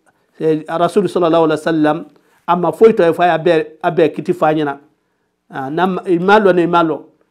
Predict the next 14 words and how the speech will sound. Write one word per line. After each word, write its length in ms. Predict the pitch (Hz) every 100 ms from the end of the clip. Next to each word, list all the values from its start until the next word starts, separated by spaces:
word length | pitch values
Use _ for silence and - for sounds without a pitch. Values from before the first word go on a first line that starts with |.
| _ 151
Ni 100 | 156
fana 240 | 175 175
ni, 320 | 185 196 - -
a 40 |
fana 180 | 165 175 165 156
ko, 240 | 160 170
i 140 | 185 180
ye 60 |
lɔn 220 | 175 170
layi 140 | 190 190
ma 120 | 175
ɲininka. 380 | 160 160 147 123 _ _ _ _ _ -
Lɔn 220 | 160 196
layilu, 500 | 220 226 202 190 -